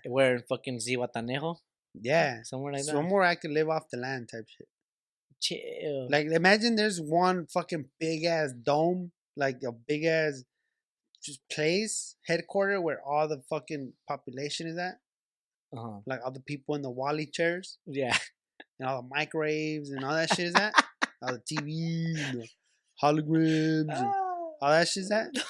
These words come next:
Speaker 1: microwaves.
Speaker 2: I wanna be outside of that shit,
Speaker 1: Yeah,
Speaker 2: man.
Speaker 1: I feel you.
Speaker 2: Where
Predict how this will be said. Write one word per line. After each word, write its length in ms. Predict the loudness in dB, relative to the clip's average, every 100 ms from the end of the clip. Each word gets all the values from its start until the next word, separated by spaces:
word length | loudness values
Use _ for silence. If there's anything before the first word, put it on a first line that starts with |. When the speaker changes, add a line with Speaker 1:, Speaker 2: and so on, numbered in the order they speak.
| 4
Speaker 1:
microwaves. 1300 | 4 4 -4 -6 -2 -4 -4 -12 -12 _ -20 _ -10 -2
Speaker 2:
I 60 |
wanna 200 | 4 4
be 160 | 4 2
outside 400 | 2 0 0 0
of 140 | 0 -2
that 120 | -6
shit, 200 | -6 -2
Speaker 1:
Yeah, 120 | -2
Speaker 2:
man. 40 | -4
Speaker 1:
I 20 | -6
feel 100 | -6
you. 160 | -2
Speaker 2:
Where 200 | 2 2